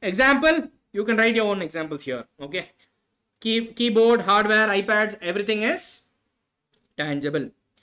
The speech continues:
Now, there are different types of hardware. There are different types of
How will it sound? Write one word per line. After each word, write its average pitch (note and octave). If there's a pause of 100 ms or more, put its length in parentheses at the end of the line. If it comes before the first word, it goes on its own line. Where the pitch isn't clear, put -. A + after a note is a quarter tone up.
(340)
Now, A#3+
there B3
are B3+
different C#4
types C4
of B3+
hardware. D#3+ (180)
There F3+
are F#3+
different A#3
types A3
of E4